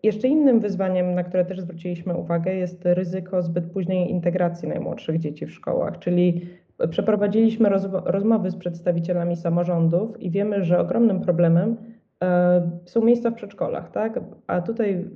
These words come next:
w następstwie brak opieki przedszkolnej, e, doprowadzi do tego, że kobiety przyjeżdżające z dziećmi nie będą mogły się usamodzielnić oraz dłuższe odseparowanie dzieci od ich, od,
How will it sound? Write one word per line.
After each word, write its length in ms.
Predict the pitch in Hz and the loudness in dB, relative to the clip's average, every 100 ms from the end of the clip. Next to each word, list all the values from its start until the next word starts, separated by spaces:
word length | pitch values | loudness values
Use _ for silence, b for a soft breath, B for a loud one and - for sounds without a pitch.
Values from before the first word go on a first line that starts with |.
| - - | -16 -16
w 140 | - | -6
następstwie 580 | 180 196 - 392 - 233 | -2 -2 -4 -6 2 2
brak 240 | 233 214 - | 4 0 0
opieki 320 | - 202 208 | -2 0 -2
przedszkolnej, 840 | 196 175 - 185 170 170 185 208 - | -4 -6 0 4 6 4 2 -2 -2
e, 140 | 180 | -2
doprowadzi 500 | 170 170 185 190 185 | 0 -2 -2 -2 -2
do 140 | 185 180 | -4 -4
tego, 340 | 170 160 175 | -2 2 2
że 100 | 170 | 2
kobiety 380 | 180 180 190 175 | -2 -2 -2 -4
przyjeżdżające 680 | - 180 170 165 165 175 | 0 2 4 4 4 2
z 60 | 180 | 0
dziećmi 640 | 170 160 - 180 196 B B B - | 0 -2 -2 -4 -4 B B B -4
nie 80 | 208 | 0
będą 240 | 196 170 | 4 6
mogły 280 | 160 156 165 | 4 2 0
się 140 | 156 | 0
usamodzielnić 960 | 160 165 160 160 165 156 156 170 202 - - | -2 -2 -2 0 0 0 0 0 -2 -6 0
oraz 460 | 170 185 220 - b b b - | 2 2 0 -8 b b b -8
dłuższe 360 | 196 226 226 | -6 -4 0
odseparowanie 800 | 190 - 170 185 185 175 175 175 | 0 0 -2 2 4 4 4 2
dzieci 340 | 170 175 - 165 | 0 -4 -4 0
od 200 | 170 170 | 0 0
ich, 160 | 165 | -2
od, 260 | 175 - | -4 -4